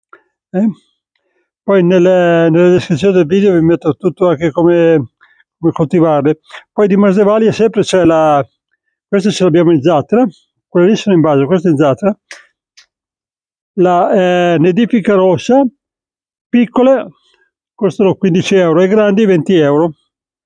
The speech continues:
Con lo sconto del venti per cento vengono a costare, eh, quindici, dodici euro, e quelle là, vabbè, quello che ha venti per cento meno. Poi ci sono degli epidendrum porpax, questo è il porpax alba e questo è il porpax normale che sta cominciando a fiorire adesso.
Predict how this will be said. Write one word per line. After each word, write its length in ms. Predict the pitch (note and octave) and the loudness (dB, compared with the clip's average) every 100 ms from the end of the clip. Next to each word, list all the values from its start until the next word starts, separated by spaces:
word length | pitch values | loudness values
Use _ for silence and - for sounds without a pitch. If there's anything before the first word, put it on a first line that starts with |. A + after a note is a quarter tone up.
| _ _ _ _ | _ _ _ _
Con 140 | F#3+ | -2
lo 60 | F#3+ | -2
sconto 280 | - G3 G3+ | -2 -2 0
del 80 | |
venti 180 | F3+ F3 | 0 0
per 140 | G3+ A3 | -2 0
cento 280 | G3 E3+ | 0 0
vengono 220 | G#3 G3 F3 | 0 0 2
a 40 | |
costare, 540 | F3 - E3+ D#3 C#3+ _ _ _ _ | 0 0 0 0 -2 _ _ _ _
eh, 180 | F#3 F3 | -6 -6
quindici, 480 | - F#3 G3 F#3+ F3 | -2 -2 0 -2 -2
dodici 380 | E3 F3+ - F#3+ | 0 -2 0 0
euro, 480 | F3+ F3+ A3+ A#3+ - _ _ | 0 0 0 -2 -8 _ _
e 220 | A3 E3+ | -4 -2
quelle 220 | - G3 F3 | 0 0 2
là, 200 | D#3+ E3+ | 2 0
vabbè, 280 | D#3+ D3 | 0 -2
quello 180 | - F3+ | -2 -4
che 140 | - E3 | -2 -2
ha 60 | |
venti 220 | C#3+ D3+ | 0 -2
per 140 | E3 G#3+ | -2 0
cento 260 | E3 D3+ | -2 0
meno. 300 | F#3+ D#3 E3+ - _ _ _ _ _ _ | 2 2 0 -4 _ _ _ _ _ _
Poi 140 | A3 | -4
ci 120 | G#3 | -2
sono 180 | G3+ G3+ | 0 0
degli 200 | F#3 F#3+ | 0 0
epidendrum 580 | G3 G#3 F#3+ F#3 F3+ F3+ | 0 0 2 2 0 -2
porpax, 580 | G#3 F3+ C3+ A#3+ - - _ _ _ _ _ | 0 -2 0 -2 -4 -12 _ _ _ _ _
questo 300 | - A3 - | -4 -2 0
è 20 | |
il 80 | F#3 | -2
porpax 440 | - F#3 A3+ F#3+ G#3 | -2 -2 -2 -4 0
alba 260 | F3+ E3+ | 0 0
e 60 | G#3 | 0
questo 260 | - F#3+ G#3 | -2 -2 -2
è 40 | |
il 60 | D#3+ | -2
porpax 360 | G3 E3 - | -4 -2 -2
normale 520 | F3+ F#3 F3+ D#3+ D#3 | 0 2 2 2 0
che 120 | E3+ E3 | -2 -4
sta 180 | F#3 | -4
cominciando 380 | - E3 F3 E3+ | -4 -2 0 0
a 20 | |
fiorire 240 | - E3 E3 | 2 2 4
adesso. 420 | E3 D3 - | 2 0 -4